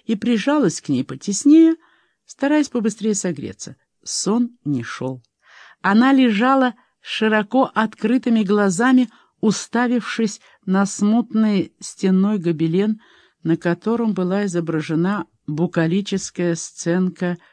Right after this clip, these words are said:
празднования весны. Мыслями она все еще пребывала в том зимнем дне перед Рождеством, когда к ней пришло, на нее свалилось это чувство,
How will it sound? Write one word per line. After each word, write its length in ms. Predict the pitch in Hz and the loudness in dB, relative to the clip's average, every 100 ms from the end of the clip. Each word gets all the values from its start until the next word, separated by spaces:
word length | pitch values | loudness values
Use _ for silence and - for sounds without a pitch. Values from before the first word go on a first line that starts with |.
| _ _ - | _ _ -12
празднования 840 | 139 143 156 165 156 151 147 139 | -6 -4 -2 -2 -2 0 -4 -4
весны. 560 | 127 - 127 131 127 123 _ _ _ _ _ _ _ _ _ _ _ - | -6 -6 -6 -6 -10 -14 _ _ _ _ _ _ _ _ _ _ _ 0
Мыслями 600 | 196 214 - 214 202 196 _ _ - | 2 2 -2 -2 -2 -6 _ _ 0
она 220 | 175 220 | 2 2
все 200 | - 254 | 2 2
еще 240 | 240 254 | 4 2
пребывала 560 | 214 226 208 220 254 240 | 2 2 2 2 2 0
в 80 | - | 2
том 220 | 233 226 | 4 6
зимнем 800 | 180 165 262 262 247 247 220 160 | 4 2 6 8 8 8 4 4
дне 340 | 202 220 247 | 6 6 6
перед 300 | 233 214 202 | 2 0 0
Рождеством, 920 | 180 180 135 156 - - 180 262 240 | 0 -2 -4 -6 -6 -4 0 2 2
когда 560 | 220 190 165 - 208 196 - - - - | 2 -2 -2 0 0 0 -8 -20 -20 -4
к 80 | 190 | 2
ней 300 | 202 247 240 | 4 4 4
пришло, 960 | - 196 180 - - 170 170 185 240 240 _ _ _ _ _ _ _ _ _ - | 0 -2 -2 -4 -4 -2 0 0 -2 -8 _ _ _ _ _ _ _ _ _ -14
на 80 | 127 | -6
нее 220 | 123 151 | -4 -4
свалилось 600 | - 151 147 196 180 175 | -4 -6 -2 -2 -4 -4
это 200 | 175 190 | -6 -6
чувство, 600 | - 196 160 - - | -8 -8 -8 -10 -12